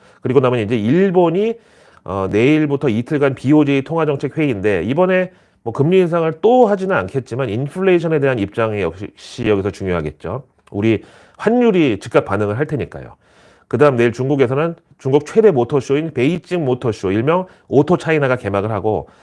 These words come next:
그다음 중국의 실리콘밸리라고 불리는 중관춘에서 이천이십사 중관춘 포럼이, 어, 개막하는데,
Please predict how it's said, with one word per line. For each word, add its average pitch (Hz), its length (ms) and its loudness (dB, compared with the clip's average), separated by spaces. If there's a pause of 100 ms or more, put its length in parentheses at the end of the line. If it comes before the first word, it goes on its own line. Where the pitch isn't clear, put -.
(380)
그다음 160 340 4
중국의 190 420 2
실리콘밸리라고 165 840 2
불리는 135 420 -2
중관춘에서 131 1300 -2 (300)
이천이십사 151 680 0
중관춘 170 760 0
포럼이, 156 760 2
어, 101 100 -8
개막하는데, 107 840 -4